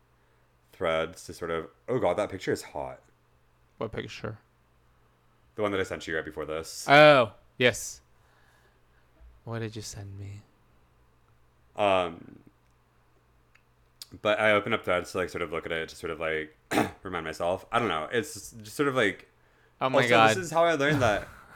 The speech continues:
Speaker 2: <laughs> Oh, Lord.
Speaker 1: <laughs> But, um, no, like, I, it made me realize that, um, multiple personality disorder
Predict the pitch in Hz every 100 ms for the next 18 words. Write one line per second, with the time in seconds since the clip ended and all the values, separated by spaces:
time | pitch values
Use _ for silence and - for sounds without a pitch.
0 | - 143 - - - - - - - -
1 | - 466 - 494 554 571 539 - - 151
2 | 139 127 127 123 117 117 _ - 175 165
3 | 151 143 120 120 120 120 120 120 117 _
4 | _ _ _ - - - - 240 - 208
5 | - - - - - _ 143 - - -
6 | 151 147 131 120 101 92 92 _ 135 185
7 | 185 160 151 151 - 139 135 - - -
8 | - - - 135 147 131 139 139 131 120
9 | 120 110 101 101 95 95 92 98 - -
10 | 131 - _ _ _ _ _ _ _ _
11 | - - - - _ - _ _ _ _
12 | _ _ _ _ _ _ _ _ 117 127
13 | 131 156 151 127 117 143 101 92